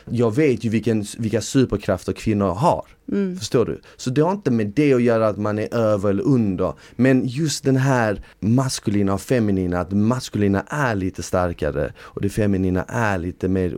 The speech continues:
Speaker 1: svagare, lite mer undergivet.
Speaker 2: Mm.
Speaker 1: Det har jag fallit för. Och det sjuka är att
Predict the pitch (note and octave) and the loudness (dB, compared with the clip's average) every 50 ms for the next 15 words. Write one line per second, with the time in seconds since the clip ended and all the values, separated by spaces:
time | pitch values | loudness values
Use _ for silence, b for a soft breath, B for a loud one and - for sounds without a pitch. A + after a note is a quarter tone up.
0 | - - - - - F2+ F2+ F2 E2 F2 E2 D#2 D#2 D#2+ D#2 D#2 - G2 G2 F#2+ | -8 -10 -8 -4 -2 -2 0 0 -2 -2 -2 -2 -2 -4 -4 -2 -2 0 0 0
1 | D#2 G#1+ F2+ G2+ G2+ F#2+ F2+ E2+ D#2 D2 C2 - - - _ - - - A3 G#3+ | 0 0 0 0 2 2 2 0 0 -2 -4 -6 -10 -14 _ -18 -6 -4 -2 -2
2 | G#3 G#3 A#3 A3+ B B B B B B - - - A#2+ A2 G2+ D#3 E3+ D#3 C3 | -2 -2 -6 -8 B B B B B B -18 -10 -8 -4 0 2 2 4 4 4
3 | B2+ B2 B2+ C3+ E3 F#3+ E3+ G2 E2+ E2 - - - B1+ - - - - - - | 4 2 2 2 2 2 2 2 0 -2 -4 -6 -6 -6 -8 -10 -10 -8 -8 -8
4 | - - - - - - D3 C#3+ E3 E3 D#3+ - A3 A#3+ B3 A#3+ - D3 D3 F#3 | -8 -10 -14 -4 0 0 2 4 2 2 0 -2 -4 -4 -4 -2 0 0 2 2
5 | G3 C#3 A#2+ - | 2 0 -2 -4